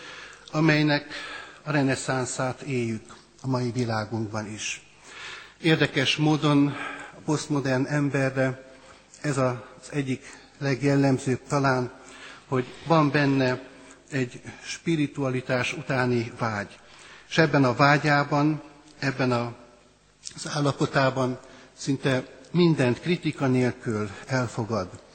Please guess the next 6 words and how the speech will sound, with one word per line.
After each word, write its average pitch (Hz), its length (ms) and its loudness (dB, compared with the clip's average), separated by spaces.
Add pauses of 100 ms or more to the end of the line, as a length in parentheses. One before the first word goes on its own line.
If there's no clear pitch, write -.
(420)
ami 127 460 4 (380)
nem 131 320 2
racionális, 143 1120 2 (280)
és - 180 -8
ami 120 360 0 (440)
valamiképpen 127 1080 2